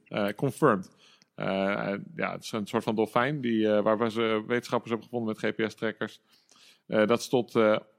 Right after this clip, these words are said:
een grotere dieptes duiken dan dat ze hier op voorhand gedacht hebben. En, eh, ja, die, die stond voor mij wel een beetje uit. En met name ook omdat ik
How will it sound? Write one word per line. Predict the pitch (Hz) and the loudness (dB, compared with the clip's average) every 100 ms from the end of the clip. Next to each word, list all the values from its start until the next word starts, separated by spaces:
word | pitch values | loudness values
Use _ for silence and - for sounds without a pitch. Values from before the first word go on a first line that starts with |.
| _ _ - | _ _ -16
een | - 117 110 110 | -10 -6 -4 -4
grotere | - 151 147 131 | 0 2 2 0
dieptes | 131 - 104 | -2 -2 2
duiken | 117 110 110 | 2 2 -2
dan | 110 | -4
dat | 107 - | -6 -6
ze | 107 | -8
hier | 113 | -6
op | 120 - | -8 -6
voorhand | 127 107 - | -4 -4 -6
gedacht | 110 151 107 | -8 -8 -8
hebben. | 92 - _ _ _ _ _ _ | -10 -12 _ _ _ _ _ _
En, | 104 92 92 | -18 -16 -14
eh, | 92 90 87 87 - | -12 -12 -12 -12 -12
ja, | 76 82 - _ _ _ | -4 -4 -4 _ _ _
die, | 123 120 123 | 0 2 2
die | 123 | -2
stond | - 156 - | 0 -2 0
voor | 143 | 2
mij | 139 | 4
wel | 135 | 4
een | |
beetje | 131 - | 2 0
uit. | 117 - | -2 -2
En | 120 110 107 | -6 -6 -6
met | 113 104 | -6 -2
name | 113 117 113 | -2 0 -2
ook | 113 - | -4 -6
omdat | 113 113 107 | -8 -6 -6
ik | 110 _ _ | -10 _ _